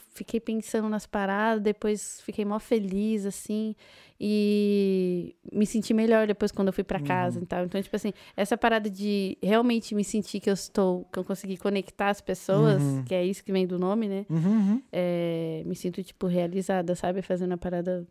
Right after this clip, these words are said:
Speaker 1: certa.
Speaker 2: Esse lance do conectar tem a ver também com aquilo que você me falou, <clears throat> que quando você... Perdão, quando você tá tocando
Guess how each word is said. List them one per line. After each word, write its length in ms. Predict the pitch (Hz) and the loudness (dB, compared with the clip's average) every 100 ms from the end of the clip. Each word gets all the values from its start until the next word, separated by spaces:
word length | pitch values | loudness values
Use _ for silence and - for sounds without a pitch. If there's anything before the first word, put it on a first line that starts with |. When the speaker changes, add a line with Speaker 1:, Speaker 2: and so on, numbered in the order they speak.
| _ | _
Speaker 1:
certa. 360 | - 185 175 - 311 _ _ - | -6 -6 -6 -14 -20 _ _ -4
Speaker 2:
Esse 240 | 285 349 | -2 -2
lance 260 | 311 311 262 | -4 -4 -10
do 140 | 233 | -8
conectar 640 | 202 180 160 - 117 98 _ _ _ | -4 -4 -6 -12 -14 -14 _ _ _
tem 140 | 190 | -2
a 80 | 202 | 0
ver 160 | 160 175 | 0 -2
também 560 | 170 143 143 135 107 - _ _ _ _ _ _ _ _ _ - _ | -4 -4 -4 -6 -10 -16 _ _ _ _ _ _ _ _ _ -20 _
com 500 | - 147 147 147 139 131 | -6 -4 -2 -4 -4 -6
aquilo 280 | 131 151 139 | -6 -6 -6
que 80 | |
você 100 | - | -8
me 80 | 135 | -10
falou, 460 | 131 123 131 131 - - | -10 -8 -8 -10 -8 -4
<clears throat> 320 | - 131 - | -4 -4 -8
que 80 | - | -12
quando 220 | 135 139 | -10 -8
você... 440 | 139 143 135 113 - | -6 -4 -4 -6 0
Perdão, 280 | - 123 101 - | 4 4 4 -2
quando 180 | 117 120 | 0 2
você 100 | 139 | 4
tá 140 | 143 | 4
tocando 560 | 143 127 - 127 104 | 4 2 2 0 0